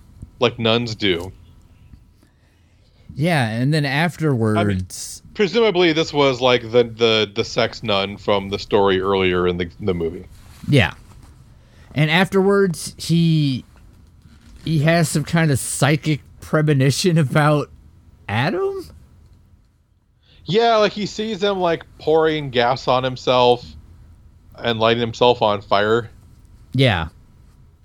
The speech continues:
Speaker 2: Which, I
Speaker 1: Like you
Speaker 2: mean,
Speaker 1: do.
Speaker 2: yeah. That's,
Speaker 1: I mean,
Speaker 2: that's
Speaker 1: apparently
Speaker 2: one way
Speaker 1: it
Speaker 2: to
Speaker 1: was
Speaker 2: do
Speaker 1: really
Speaker 2: it.
Speaker 1: good sex, apparently.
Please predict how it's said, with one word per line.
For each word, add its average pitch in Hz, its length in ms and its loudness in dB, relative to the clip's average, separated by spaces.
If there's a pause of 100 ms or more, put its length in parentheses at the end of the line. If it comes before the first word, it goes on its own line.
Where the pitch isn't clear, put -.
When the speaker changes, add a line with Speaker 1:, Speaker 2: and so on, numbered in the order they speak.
(1400)
Speaker 2:
Which, 123 320 2
I 135 80 0
Speaker 1:
Like 135 160 2
you 131 60 2
Speaker 2:
mean, 123 140 4
Speaker 1:
do. 107 220 0 (1600)
Speaker 2:
yeah. 143 380 2 (680)
That's, 123 240 0
Speaker 1:
I - 20 -4
mean, 135 120 2
Speaker 2:
that's 170 120 4
Speaker 1:
apparently 170 280 4
Speaker 2:
one 131 80 -2
way 98 80 2
Speaker 1:
it - 20 2
Speaker 2:
to 82 60 2
Speaker 1:
was 82 100 2
Speaker 2:
do 85 100 0
Speaker 1:
really 143 180 2
Speaker 2:
it. 120 60 -8
Speaker 1:
good 123 160 2
sex, 110 380 -2
apparently. 92 560 -4